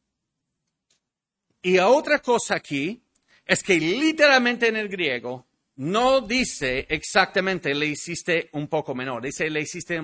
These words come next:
por un poco de tiempo menor que los ángeles".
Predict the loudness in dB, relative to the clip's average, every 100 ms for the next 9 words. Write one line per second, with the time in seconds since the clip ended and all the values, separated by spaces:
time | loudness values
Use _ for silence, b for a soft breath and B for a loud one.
0 | -8 -6 -6 -6 -6 -6 -4 -6 -8 -8
1 | -8 -8 -10 -18 -20 -14 -12 -12 -12 -14
2 | -14 -18 -20 -20 _ -20 -20